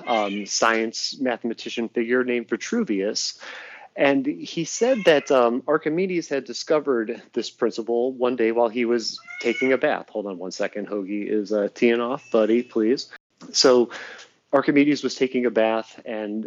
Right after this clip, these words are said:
he was in the bath trying to figure out if a king's crown was fake or real gold. And when he was in the bath, the, um,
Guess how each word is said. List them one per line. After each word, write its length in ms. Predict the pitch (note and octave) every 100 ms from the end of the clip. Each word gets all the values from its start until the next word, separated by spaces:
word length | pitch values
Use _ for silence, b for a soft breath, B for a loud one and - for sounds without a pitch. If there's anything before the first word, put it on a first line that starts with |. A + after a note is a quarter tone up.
| -
he 160 | B2
was 220 | A2+ A2+
in 160 | D#3+ C#3
the 80 | C#3+
bath 480 | B2 B2 A#2 - -
trying 260 | - B2+ A#2+
to 100 | B2+
figure 360 | - A#2+ A#2+
out 260 | A2+ A2 A2+
if 220 | B2+ -
a 220 | - A#2 G#2+
king's 440 | - C#3 C3+ B2+
crown 680 | - - B2+ A#2+ A2+ G#2+ G2+ B B B B -
was 280 | A2+ A2 -
fake 440 | - B2+ B2 B2 -
or 320 | A#2+ A2+ G#2
real 320 | A#2 G#2+ G#2
gold. 460 | - G#2 F2+ F2+ - B B B B -
And 420 | B2 A2 G#2+ G#2
when 500 | A2 A#2+ A#2 A#2+ B2
he 260 | A2+ - B2
was 220 | A#2 G#2+
in 140 | G3
the 80 | A#3
bath, 340 | - G#2+ A#2 - - B B B B -
the, 420 | A#2+ C3+ B2+ C3+
um, 520 | B2+ A2 G#2+ G#2 G#2